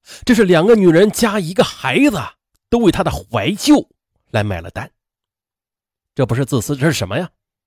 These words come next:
人呢，保持一种年轻的心态很好，但是一个过来人还用初恋的目光去打量婚姻，那就这意味着他根本一丁点儿都没有成长。白活了。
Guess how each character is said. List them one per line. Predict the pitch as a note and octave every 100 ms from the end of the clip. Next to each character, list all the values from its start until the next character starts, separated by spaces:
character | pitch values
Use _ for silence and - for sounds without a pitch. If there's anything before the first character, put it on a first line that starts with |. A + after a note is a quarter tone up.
| _ _ _ _ _ _ _ _ _
人 | G#2 D3
呢， | G3+ F3 _ - -
保 | D#3 D#3
持 | - A#3+
一 |
种 | F#3 D#3 C#3
年 | D#3+
轻 | G3+ G#3+
的 | E3+
心 | G3+
态 | E3+ F#3 D#3+ - _
很 | - -
好， | A#2+ D3 _ _ _ _ _
但 | A3+
是 | G#3+ - - -
一 | G#3+
个 | A3+
过 | - D#4 C4+
来 | C3+ D#3+
人 | C#3+ E3 -
还 | - -
用 | F#3+ D#3+
初 | - - B3+ C#4
恋 | G3
的 | C3+
目 | F3+
光 | D3 D#3+
去 | F#3+
打 | - G2 F2
量 | G2+ F2
婚 | G2
姻， | F2 F#2 D#2 _ _ _ _ _ _ _ _ _ -
那 | B2+ B2+ C#3
就 | B2
这 | A#2+
意 | A#2 C3
味 | A2
着 | G2+ F2+ - _ _
他 | - -
根 | A#3 G3
本 | D3 -
一 | D#4
丁 | E3+ C4+ C4
点 | B2
儿 |
都 | A#2+
没 | C#3
有 | C#3+
成 | - C3+
长。 | A#3 - _ _ _ _ _ _ _ _ _ _ _ _ _
白 | - C#3
活 | A2+ F#2
了。 | F2+